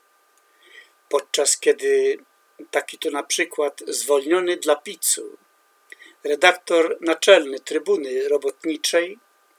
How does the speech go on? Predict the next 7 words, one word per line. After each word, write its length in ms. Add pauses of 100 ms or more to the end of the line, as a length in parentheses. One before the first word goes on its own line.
(400)
wyżywiał 600
się 160
z 100
ministrem 680
Urbanem 800 (360)
na 100
etacie 840